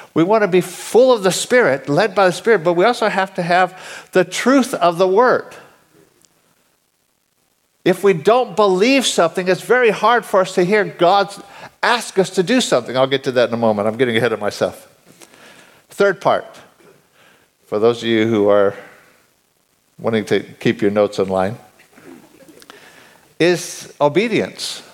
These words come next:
or response.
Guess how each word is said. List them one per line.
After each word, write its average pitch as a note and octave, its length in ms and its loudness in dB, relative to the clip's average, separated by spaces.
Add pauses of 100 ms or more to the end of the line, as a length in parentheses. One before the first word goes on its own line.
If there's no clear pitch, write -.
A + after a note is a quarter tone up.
(1700)
or C#3 140 0
response. - 880 -4